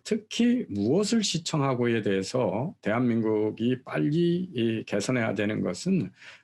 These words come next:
바로 이 방송에 대한 장악을 정부가 하지 못하게 해야 된다는 겁니다. 그래서, 예, 저는 우선 티비에스 같은 게 서울시 산하의 방송으로 존재하면 된다, 되지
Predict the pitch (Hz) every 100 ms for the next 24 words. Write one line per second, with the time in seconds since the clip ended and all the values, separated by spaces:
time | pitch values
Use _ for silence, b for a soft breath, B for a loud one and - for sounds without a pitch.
0 | - - 90 147 208 - 123 127 127 127
1 | - 110 151 170 220 208 151 113 113 117
2 | - 98 107 98 135 90 92 92 107 123
3 | 127 117 90 - 107 101 107 - 135 127
4 | 113 104 101 101 98 104 - - 117 110
5 | 160 101 160 247 147 123 117 117 127 233
6 | 240 - 110 156 185 - 240 233 226 170
7 | 151 135 - 120 113 - - 190 202 196
8 | 165 139 123 104 131 - 104 127 135 180
9 | 185 175 151 143 170 170 107 123 120 120
10 | 160 170 - 113 120 - - - 110 104